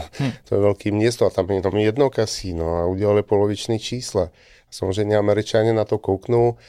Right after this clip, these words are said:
Speaker 2: Eh, taky jsem jim v roce dva tisíce šestnáct slíbil, že ten hotel bude stát nějaký vysněný, tak jsme to za rok postavili hotel, eh, přijeli, eh, byli překvapeni a tu licenci nám dali na,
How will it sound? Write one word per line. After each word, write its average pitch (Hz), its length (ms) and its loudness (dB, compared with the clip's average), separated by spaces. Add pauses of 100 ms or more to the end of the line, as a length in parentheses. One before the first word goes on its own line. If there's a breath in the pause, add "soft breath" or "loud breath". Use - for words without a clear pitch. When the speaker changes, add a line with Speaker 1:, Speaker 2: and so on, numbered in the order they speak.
(420 loud breath)
Speaker 2:
Eh, 92 40 2
taky 107 300 0
jsem 117 260 2
jim 113 120 2
v 110 40 0
roce 110 280 0
dva 104 180 4
tisíce - 360 -6
šestnáct 113 520 0
slíbil, 110 400 0
že 110 100 -2
ten 113 180 0
hotel 110 340 0
bude 110 200 2
stát 95 400 0 (380 soft breath)
nějaký 104 340 0
vysněný, 107 560 0
tak 104 180 -4
jsme 107 180 -4
to 107 160 -2
za 104 160 2
rok 107 140 -2
postavili 104 600 2
hotel, 113 500 2 (540 soft breath)
eh, 92 140 2
přijeli, 107 560 2
eh, 117 260 4 (400)
byli 104 260 2
překvapeni 123 800 2
a 123 220 2
tu 123 140 -4
licenci 123 500 -2
nám 123 240 2
dali 123 380 4
na, 113 240 0